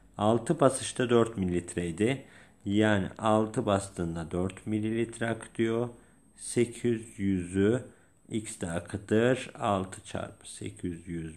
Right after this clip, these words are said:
bölü dörtten iki defa bin iki yüz basış.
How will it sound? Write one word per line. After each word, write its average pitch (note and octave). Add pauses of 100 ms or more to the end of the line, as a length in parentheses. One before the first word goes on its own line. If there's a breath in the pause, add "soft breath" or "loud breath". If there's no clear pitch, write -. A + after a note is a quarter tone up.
(120)
bölü D#2+
dörtten F2+ (600 soft breath)
iki F#2+
defa G2
bin G2
iki F2+
yüz F#2 (220)
basış. -